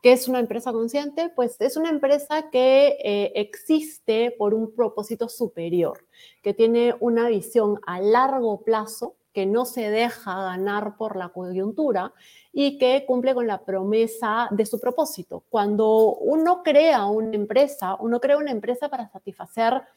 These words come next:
necesidades, ¿no es cierto?, para satisfacerse a través de servicios, o sea, a través de bienes. Lo que queremos con capitalismo consciente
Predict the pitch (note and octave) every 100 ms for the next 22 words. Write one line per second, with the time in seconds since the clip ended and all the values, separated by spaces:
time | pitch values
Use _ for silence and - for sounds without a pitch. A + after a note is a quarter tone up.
0 | _ _ _ - A3 G#3+ G#3+ G#3 A3+ B3
1 | A3+ E3+ E3+ - - - F#3 F3+ G3+ G3+
2 | C4+ C#4 F#3+ F3 F#3 F3+ F3 F3+ A3+ A3+
3 | A3+ A3+ A#3 F3 G3+ A3+ G#3+ A3 C#4 C#4
4 | A3+ G#3 - G3+ G#3 G#3 G3 F3 F3+ E3+
5 | G#3+ C#4 B3+ D#3 - - - - - -
6 | A#3+ A#3+ C4 D#4 - - B3+ A3+ G3+ G3+
7 | G#3 A#3+ B3 D4 D4+ G#3 F#3+ F#3+ C#4 C#4
8 | A3+ F3+ F#3+